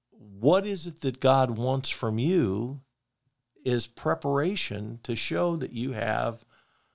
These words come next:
the right relationship with him and the right heart that will prepare you so when that day does come that you breathe your last breath,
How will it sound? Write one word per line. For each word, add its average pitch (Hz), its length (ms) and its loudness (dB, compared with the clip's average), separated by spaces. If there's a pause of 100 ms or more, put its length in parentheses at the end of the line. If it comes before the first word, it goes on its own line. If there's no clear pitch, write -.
(180)
the 107 100 0
right 104 240 4
relationship 156 800 -2
with 156 140 -4
him 156 420 -4
and 101 140 -6
the 95 80 -4
right 92 240 -4
heart 156 500 0 (1120)
that 117 600 2 (1200)
will 135 200 2
prepare 147 500 -4
you 120 280 2
so 113 240 0
when 120 180 -2
that 143 280 -6
day 139 240 2
does 135 320 2
come 131 640 -6 (680)
that 117 80 2
you 120 180 4
breathe 120 420 4
your 123 200 4
last 127 440 0
breath, 139 560 0